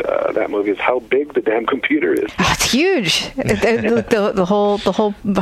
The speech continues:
Speaker 2: first half of the movie is him measuring the room to see if the computer will fit in it.
Speaker 1: <laughs> Yeah, yeah, that's pretty funny.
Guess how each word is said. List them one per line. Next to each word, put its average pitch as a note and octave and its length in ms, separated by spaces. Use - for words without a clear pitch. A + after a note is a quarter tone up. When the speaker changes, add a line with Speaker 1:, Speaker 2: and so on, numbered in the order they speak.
Speaker 2:
first G3+ 340
half F#3 200
of A3 60
the G3 80
movie G3+ 300
is D3+ 100
him E3+ 220
measuring F3+ 420
the F3 80
room F#3+ 300
to D#3 100
see D#3 160
if D#3 140
the D#3+ 80
computer F3 420
will D#3+ 100
fit - 280
in - 80
it. - 160
Speaker 1:
<laughs> A2 200
Yeah, C3+ 260
yeah, B2 320
that's C3+ 160
pretty G#2+ 240
funny. G#2+ 280